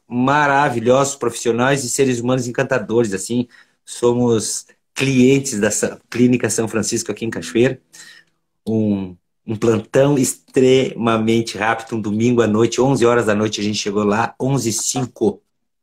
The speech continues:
tava sendo atendido o nosso cachorro. Então,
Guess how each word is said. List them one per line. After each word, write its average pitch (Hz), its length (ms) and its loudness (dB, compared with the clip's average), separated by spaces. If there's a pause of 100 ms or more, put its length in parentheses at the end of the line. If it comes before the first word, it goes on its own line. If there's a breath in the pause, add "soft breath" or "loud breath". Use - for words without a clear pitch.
(140)
tava 107 180 -2
sendo 110 240 -4
atendido 101 440 -2
o - 40 -2
nosso 98 160 -4
cachorro. 95 400 -8 (720 loud breath)
Então, 117 440 2